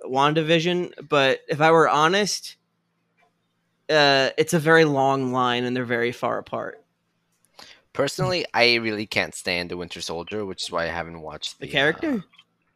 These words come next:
Speaker 2: yeah.
Speaker 1: What do you not like?
Speaker 2: I don't know. I feel like he, like, his, his storyline was really boring to me.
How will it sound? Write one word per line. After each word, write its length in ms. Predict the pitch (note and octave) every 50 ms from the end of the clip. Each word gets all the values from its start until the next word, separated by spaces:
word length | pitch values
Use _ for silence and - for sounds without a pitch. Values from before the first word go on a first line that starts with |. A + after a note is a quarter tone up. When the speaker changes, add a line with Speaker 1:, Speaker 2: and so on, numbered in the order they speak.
| _ _ _
Speaker 2:
yeah. 240 | - - F2 D2+ - - - _ _ _ _
Speaker 1:
What 140 | D#3+ E3 D#3+
do 40 |
you 80 | D#3+ D#3
not 140 | D#3+ C3 C3
like? 320 | C#3+ B2+ A#2+ A#2 - - _ _ _ _ _ _ _ _ _ _ _ _ _ _ _ _ _ _ _ _ _ _ _ _ _ _ _ _ _ _ _ _ _ _ _ _ -
Speaker 2:
I 100 | A2 C3+
don't 100 | D3+ D#3
know. 100 | D3+ A#2
I 120 | D#2+ G2
feel 140 | - B2 C3
like 80 | C3
he, 260 | - D3+ C3 A2+ G#2 - _ _ _ _ _
like, 160 | F2+ F#2+ F#2+
his, 320 | - A2 G2 - - - - -
his 160 | F#2+ G2+ G2+
storyline 560 | - - - G#2 F#2 G2 G#2+ A2 B2 C3+ C#3+
was 200 | C3+ G#2+ F2+ -
really 460 | F#2 F2 F2 F2+ F#2 F#2+ F#2 F#2 F#2 F2+
boring 400 | D#2+ D#2+ D#2 D#2 D2 C#2 C#2 - -
to 60 | -
me. 220 | - C#2+ F#2 -